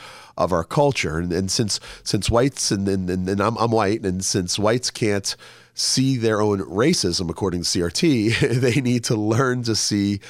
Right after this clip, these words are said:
the world through C R T lenses. And, and then only, and then and only then <laughs> will, will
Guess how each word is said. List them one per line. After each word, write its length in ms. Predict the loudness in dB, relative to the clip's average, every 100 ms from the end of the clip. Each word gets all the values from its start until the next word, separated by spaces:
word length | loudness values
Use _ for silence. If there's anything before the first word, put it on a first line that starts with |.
| -20 -6
the 100 | -2
world 440 | 0 0 0 -4
through 180 | -6 -4
C 240 | -2 -2
R 100 | -2
T 200 | -4 -4
lenses. 840 | -2 0 0 -2 -6 -6 -4 -4 -6 -16 -20 -20 -20 _
And, 220 | -6 -4
and 220 | -4 -2
then 240 | -2 -2 0
only, 360 | 2 2 2 -2
and 120 | 0
then 300 | 2 0 -2 -2
and 180 | -2 2
only 420 | 2 2 0 -2
then 340 | -4 -4 -4 -4 -2
<laughs> 180 | -4 -2
will, 340 | 0 0 -2 -10 -20 -14 -4
will 320 | -2 -2